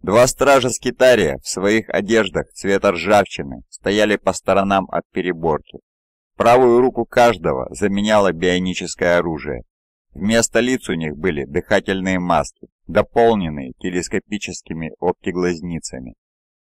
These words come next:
Ворота отворились, и Амигон услышал, как крики безумия и стоны отчаяния эхом отражаются от стен широкого коридора. Два скитария-надзирателя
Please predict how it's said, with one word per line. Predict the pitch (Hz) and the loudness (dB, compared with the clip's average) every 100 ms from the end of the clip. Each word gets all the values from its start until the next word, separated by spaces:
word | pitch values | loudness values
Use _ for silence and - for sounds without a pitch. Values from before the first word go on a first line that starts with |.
| _ | _
Ворота | 73 107 139 147 135 | 0 4 4 4 4
отворились, | 135 127 127 110 73 65 _ - | 4 2 2 2 -4 -10 _ 0
и | |
Амигон | 101 110 113 113 123 | 2 2 2 2 2
услышал, | 117 110 107 92 - 64 - | 0 -2 -2 -2 -2 -6 -10
как | - 110 - | -2 -2 -2
крики | 120 117 113 | -4 -2 -2
безумия | 95 104 98 117 104 92 | -2 -2 0 -2 0 -2
и | - 95 | -4 -8
стоны | - 104 101 98 | -4 -2 0 0
отчаяния | 98 - 113 98 92 76 67 60 _ _ _ - | -2 -2 0 2 2 0 -10 -16 _ _ _ -2
эхом | - 120 98 87 | 2 2 0 -2
отражаются | 85 85 82 82 76 - 82 | -2 -4 0 0 0 -2 -6
от | - 87 - | -2 -4 -4
стен | - 101 92 | -4 -2 0
широкого | 92 90 87 87 82 | 0 0 -2 0 0
коридора. | 80 87 85 80 78 65 62 _ _ _ _ _ _ | 0 -2 -4 -2 -2 -2 -8 _ _ _ _ _ _
Два | - 85 120 | -4 2 2
скитария-надзирателя | - 127 123 120 120 117 117 98 110 113 113 90 71 | 2 -2 2 4 4 2 0 2 4 4 2 -2 -6